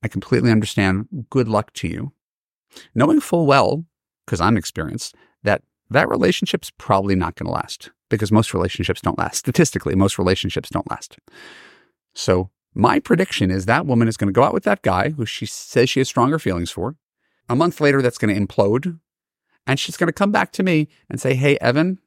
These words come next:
that thing didn't work out with that guy. Could we, could we pick this up again?" The answer to that question is hell yeah.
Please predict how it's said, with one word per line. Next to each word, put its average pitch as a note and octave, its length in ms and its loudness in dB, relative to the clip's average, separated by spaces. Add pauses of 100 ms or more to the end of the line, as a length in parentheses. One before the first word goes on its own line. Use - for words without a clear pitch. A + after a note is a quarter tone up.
that A#2 180 2
thing A#2 160 4
didn't G2+ 180 2
work F#2+ 180 0
out F2+ 140 2
with F#2+ 120 -4
that F#2+ 180 -2
guy. F2+ 240 2
Could G2+ 240 -4
we, A2+ 180 2 (220)
could - 100 -4
we A#2+ 80 0
pick - 200 -4
this - 140 -2
up C3+ 120 0
again?" E3+ 260 0 (220)
The - 180 -2
answer D3+ 320 2
to D#3 140 -2
that D3+ 180 2
question B2 540 0
is A2 160 -6
hell C3 520 2
yeah. G#2 520 0